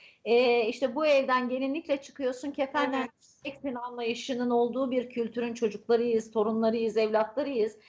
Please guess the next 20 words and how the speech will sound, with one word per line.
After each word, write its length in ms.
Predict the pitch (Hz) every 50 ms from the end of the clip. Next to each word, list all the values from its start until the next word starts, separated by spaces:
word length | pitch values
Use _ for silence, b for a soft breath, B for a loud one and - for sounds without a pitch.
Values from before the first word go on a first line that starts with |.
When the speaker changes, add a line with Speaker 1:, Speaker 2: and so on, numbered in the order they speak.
| B B B
Speaker 1:
E, 200 | - 226 240 233
tabii 260 | 240 330 - 302 247 254
böyle 260 | 302 330 330 311 254
bir 80 | 277
mantığa, 640 | 262 254 254 262 269 269 269 277 302 262 262 - - -
mantık, 500 | 233 247 254 254 247 247 - 254 254 -
böyle 220 | 262 262 269 233
bir 120 | 262 262
zihniyette 540 | 269 269 247 254 262 254 240 240 240 240 240
olunca 600 | - 247 262 262 262 269 226 196 214 214 262 311 B B B B B _
maalesef 760 | 220 247 254 269 269 254 240 240 240 247 240 247 - - -
hani 120 | 240 247
Speaker 2:
İşte 80 | 247 247
Speaker 1:
bir 80 | - 285
Speaker 2:
bizim 180 | 302 294 359
Speaker 1:
ke- 80 | - 339
Speaker 2:
o 40 | 330
mantığı 460 | 320 294 302 294 - - 320 302 226
değiştirmemiz 720 | 240 233 226 226 220 - 214 208 208 202 202 196 202 -
gerekiyor. 500 | 202 190 185 185 185 - - 190 185